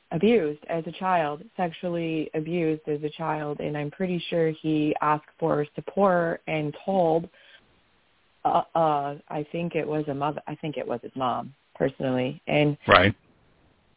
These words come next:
Speaker 1: I think he got told to stuff it,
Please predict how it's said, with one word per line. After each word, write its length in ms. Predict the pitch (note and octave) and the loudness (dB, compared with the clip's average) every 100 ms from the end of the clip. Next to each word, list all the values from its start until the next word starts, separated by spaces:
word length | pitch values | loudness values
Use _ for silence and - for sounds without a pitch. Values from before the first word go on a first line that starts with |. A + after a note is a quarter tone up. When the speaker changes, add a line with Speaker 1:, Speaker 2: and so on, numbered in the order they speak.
| _ _ _ _ - | _ _ _ _ 2
Speaker 1:
I 380 | E3 D#3 D3+ D3 | 4 4 2 -2
think 180 | E3+ D#3 | -6 -6
he 140 | - D#3+ | -4 0
got 240 | D3 - - | 0 0 0
told 180 | D3+ D3 | 0 0
to 80 | - | -2
stuff 200 | - F#3 - | 2 2 2
it, 160 | E3 | -4